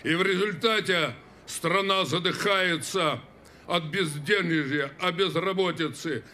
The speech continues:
от неуважения к детям, старикам, женщинам, от низкой зарплаты. У нас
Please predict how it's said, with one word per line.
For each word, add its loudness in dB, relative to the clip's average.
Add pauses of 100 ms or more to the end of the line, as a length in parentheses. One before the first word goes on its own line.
(140)
от -2
неуважения 2
к -10
детям, 0
старикам, 0
женщинам, 0 (260)
от -2
низкой 0
зарплаты. 0 (160)
У 0
нас 0